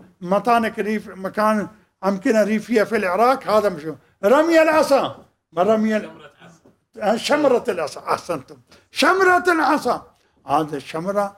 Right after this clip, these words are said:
Speaker 1: عصا واضح وشمرة واضح، كل ذلك واضح. إنما الكلام عصا مقصود به طويل أو قصير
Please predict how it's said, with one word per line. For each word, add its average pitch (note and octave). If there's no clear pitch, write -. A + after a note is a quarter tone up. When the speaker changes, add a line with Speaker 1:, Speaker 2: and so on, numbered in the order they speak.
Speaker 1:
عصا F3+
واضح G3
وشمرة G3
واضح، G#3
كل G#3+
ذلك G#3
واضح. F3+
إنما C#4
الكلام C#4+
عصا E4+
مقصود F4
به D#4+
طويل F#4+
أو F4+
قصير G#3